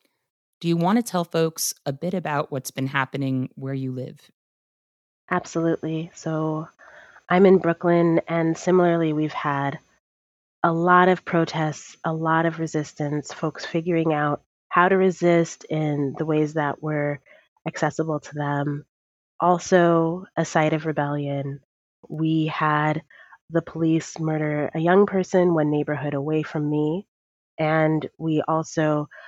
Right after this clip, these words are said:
Speaker 2: heard of somebody who, these are both Black people, a Black person who was, um,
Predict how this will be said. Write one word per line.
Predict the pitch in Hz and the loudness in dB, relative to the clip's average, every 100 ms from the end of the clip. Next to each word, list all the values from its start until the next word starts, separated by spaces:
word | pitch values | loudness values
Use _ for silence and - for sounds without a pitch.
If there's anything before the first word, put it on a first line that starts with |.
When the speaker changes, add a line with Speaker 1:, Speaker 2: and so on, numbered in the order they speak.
| - - _ _ | -20 -20 _ _
Speaker 2:
heard | - 175 165 | -2 2 2
of | 151 | 0
somebody | - 156 156 151 | -2 -2 -2 -4
who, | 151 - 160 151 151 - _ _ | -6 -6 -2 -2 -2 -6 _ _
these | 170 165 | -2 2
are | 165 | 2
both | 156 156 - | 0 -2 -2
Black | 170 151 | -4 -4
people, | - 147 151 | -6 -6 -4
a | 147 | -2
Black | 156 147 | -2 -4
person | 165 147 156 151 143 | -6 -6 -6 -6 -6
who | 156 | -4
was, | 147 143 - - - - - - | -4 -6 -12 -20 -20 -20 -8 -2
um, | 156 151 147 160 | 0 2 0 -4